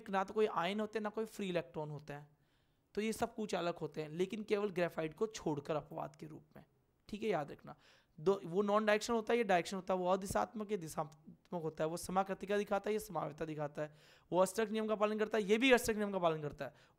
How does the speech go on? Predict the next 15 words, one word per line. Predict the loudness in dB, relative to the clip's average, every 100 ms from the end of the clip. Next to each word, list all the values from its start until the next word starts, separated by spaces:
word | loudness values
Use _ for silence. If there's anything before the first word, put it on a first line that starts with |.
| -8
उसके | 0 2
कुछ | 4 2
एग्जांपल | 4 4 2 2 2
और |
इसके | 2 -2
कुछ | -10 -10
एग्जांपल। | -12 -12 -16 -16 -20 _ _ _ _ _ _ _ _ _ _ _ _ _ _ _ _ _ _
बताओ, | -8 -6 -8 -16 _ _ _ _ _ _ _ _ _ _ _ _ _ _ _ _ _ _ _ _ _ _ _ _ _ _ _ _ _ _ _ _ _ _ _ _ _ _ _ _ _ _ _ _ -2
बात | 4 4 2
समझ | -4 -4
में | -4 -6
आ |
गई? | -6 -10 -14 _ _ _ _ _ _ _ _ _ _ _ _ _ _ _ _ _ _ _ _ _ _ _ _ _ _ _ _ _ _ _ _ _ _ _ _ _ _ _
क्लियर | -8 -6 -6
है? | -8